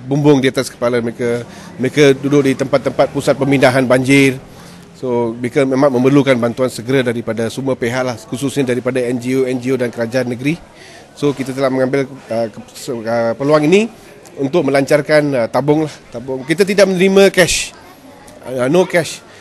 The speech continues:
So, uh, semalam, uh, baru berbincang dengan pengurusi P P S, Datuk Doktor Sudhir Singh, memandangkan sekolah akan berbuka bila-bila masa. So, kami telah pun, uh, ber-, beritahu, uh, supaya kepada orang ramai, supaya, uh, selain daripada memberi kita bahan makanan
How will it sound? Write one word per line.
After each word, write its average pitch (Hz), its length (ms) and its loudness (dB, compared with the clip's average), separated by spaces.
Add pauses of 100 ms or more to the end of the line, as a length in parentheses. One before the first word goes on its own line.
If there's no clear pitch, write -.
(300)
So, 190 240 0 (640)
uh, 131 80 0
semalam, 185 400 6
uh, 143 80 4
baru 160 240 6
berbincang 156 240 2
dengan 165 160 4
pengurusi 156 480 0
P 165 80 -2
P 156 160 -2
S, 143 160 0
Datuk 143 160 -4
Doktor 131 320 -2
Sudhir 151 240 -2
Singh, 175 240 4
memandangkan 160 640 0
sekolah 147 320 2 (160)
akan 143 160 -2
berbuka 135 320 -2
bila-bila 131 400 0
masa. 170 400 0 (240)
So, - 80 -2
kami 165 320 0
telah 170 160 -2
pun, 165 240 -4
uh, 131 240 0
ber-, 127 320 -6
beritahu, 135 720 0
uh, - 0 -
supaya 131 640 -2
kepada 127 160 -2
orang 135 240 4
ramai, 143 240 6 (320)
supaya, 170 560 4 (640)
uh, 120 320 -2
selain 180 240 6
daripada 180 400 6
memberi 165 480 0
kita 170 160 -4
bahan 151 320 -2
makanan 147 400 0